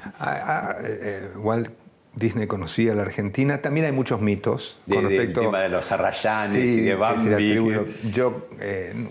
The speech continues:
Speaker 1: n-, nunca pude saberlo, no lo conocí personalmente para preguntárselo, pero,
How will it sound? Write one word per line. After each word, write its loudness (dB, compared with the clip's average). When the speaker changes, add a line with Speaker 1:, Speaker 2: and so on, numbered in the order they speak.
Speaker 1:
n-, -8
nunca -2
pude 0
saberlo, 0
no -6
lo 0
conocí -2
personalmente -2
para -8
preguntárselo, 0
pero, 0